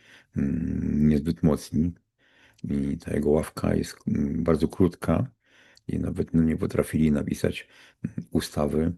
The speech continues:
i jej, e, tak złożyć, żeby to było zgodne z procedurami.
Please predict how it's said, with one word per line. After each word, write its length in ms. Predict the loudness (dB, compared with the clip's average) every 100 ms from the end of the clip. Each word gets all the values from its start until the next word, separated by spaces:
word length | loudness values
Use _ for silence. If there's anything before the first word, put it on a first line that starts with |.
| -8
i 140 | -10 -6
jej, 380 | -4 -4 -6 -10 _ -10
e, 100 | -8
tak 260 | 0 2 4
złożyć, 500 | 6 6 8 4 0 -12 -20 _
żeby 180 | 2 2
to 80 | 2
było 140 | 2
zgodne 280 | 4 4 2
z 40 |
procedurami. 640 | 0 0 2 2 -2 -4